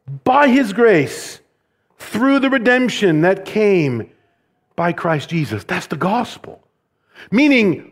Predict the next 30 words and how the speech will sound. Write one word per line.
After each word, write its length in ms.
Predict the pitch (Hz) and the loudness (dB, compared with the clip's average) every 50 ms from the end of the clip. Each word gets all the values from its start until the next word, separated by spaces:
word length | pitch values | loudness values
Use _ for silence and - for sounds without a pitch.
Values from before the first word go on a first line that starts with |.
| _ - | _ -4
the 100 | - 214 | 0 0
Apostle 380 | 220 - 262 302 277 285 294 247 | 2 4 4 2 4 2 2 0
Paul 460 | 170 214 262 269 240 202 170 160 165 | 2 4 4 4 6 6 4 4 2
thought 320 | - - 220 214 214 170 | 2 2 2 2 2 2
that 240 | 190 202 190 190 - | 2 2 2 0 -2
Psalm 480 | - - - 254 262 262 254 240 226 226 | -8 -4 0 2 2 2 2 2 2 2
one, 460 | 240 247 226 190 170 160 151 135 - - | 2 4 4 4 2 2 -2 -4 -4 -2
or 100 | - 208 | -2 0
so, 160 | - - 254 226 | 0 2 2 2
sorry, 200 | 180 226 190 - | 2 2 2 2
Psalm 200 | - 262 254 196 | 2 0 0 0
fourteen 640 | - 269 269 240 - - 254 269 254 226 190 143 - - - - - | 0 0 0 0 0 0 0 2 2 2 0 0 -4 -8 -18 -10 -4
not 400 | 185 214 262 277 285 277 285 - - | 0 2 2 2 2 0 -2 -4 0
only 360 | 277 330 349 349 349 339 311 | 2 2 2 4 2 2 2
described 720 | 277 269 226 - - - 277 269 254 247 233 180 208 175 | 2 0 -4 -2 -2 0 2 4 4 4 2 2 0 0
beautifully 560 | 175 233 254 247 220 165 202 208 202 175 - - - - - - | 0 0 2 2 0 2 2 2 2 2 0 -4 -8 -18 -6 -2
the 100 | 180 233 | -2 0
condition 600 | 233 - 226 214 180 151 233 233 - - 240 208 202 | 0 0 0 0 2 2 2 2 2 2 0 2 2
we 100 | 196 185 | 2 0
see 200 | - - 214 190 | 0 0 2 2
of 100 | 170 156 | 4 4
our 160 | 156 151 143 | 4 2 2
world, 560 | 156 220 254 226 170 135 113 117 131 - - - _ _ _ _ _ _ _ _ - | 2 2 4 4 4 4 2 0 -2 -6 -10 -18 _ _ _ _ _ _ _ _ 0
of 160 | 214 190 165 | 0 2 4
this 240 | 214 196 - - - - _ - | 2 2 2 0 -8 -16 _ -16
self-focused, 1120 | - - - 233 240 247 240 247 - - 240 240 233 233 - 247 233 220 - - - - - _ _ _ - 147 123 | -10 -4 0 2 4 2 2 2 2 2 4 4 4 2 2 2 2 2 0 -4 -10 -16 -20 _ _ _ -16 -14 -6
godless 600 | 117 - 233 226 240 247 247 240 247 247 226 247 | 0 2 4 6 6 6 4 4 2 2 2 0
behavior, 840 | - - 240 208 175 185 208 214 214 214 175 214 208 208 208 196 - - - - - - | 0 0 2 2 4 4 4 4 4 4 4 4 4 6 4 4 2 -4 -12 -16 -6 -2
the 120 | 190 202 | 2 4
life 520 | 196 196 214 220 220 226 208 - - - | 4 6 6 6 6 4 2 0 -4 -14